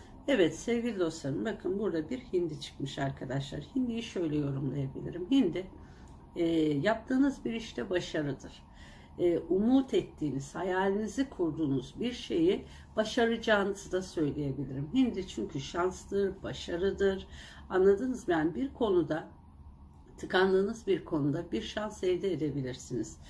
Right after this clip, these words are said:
Ya da başlamak istediğiniz ama karar veremediğiniz, "Ya ben bunu başarabilir miyim, ben bunu yapabilir miyim? Mesela bir ev alacağım, ödeyebilir miyim? Acaba arabaya başvursam alabilir miyim? Ya da bir sınavım var." Ya da yani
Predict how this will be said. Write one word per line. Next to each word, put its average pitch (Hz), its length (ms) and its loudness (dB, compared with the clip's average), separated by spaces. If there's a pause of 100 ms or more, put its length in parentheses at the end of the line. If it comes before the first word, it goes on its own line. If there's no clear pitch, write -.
(360)
Ya 277 200 6
da 226 160 -2
başlamak 226 580 0
istediğiniz 156 800 0
ama 214 300 2
karar 190 440 -2
veremediğiniz, 160 800 0
"Ya 214 220 -2
ben 226 220 0
bunu 175 200 2
başarabilir 160 680 0
miyim, 127 300 0
ben 185 260 -2
bunu 156 140 2
yapabilir 139 580 0
miyim? 131 240 -2
Mesela 147 380 -4 (400)
bir 285 120 6
ev 269 100 4
alacağım, 214 440 4
ödeyebilir 170 580 2
miyim? 139 300 0
Acaba 208 280 -6
arabaya 185 580 0
başvursam 160 760 -2
alabilir 156 580 0
miyim? 151 360 0
Ya 226 180 0
da - 160 2 (460)
bir 254 120 4
sınavım 185 640 2
var." 139 140 2
Ya 208 220 -4
da 190 80 0
yani 175 360 4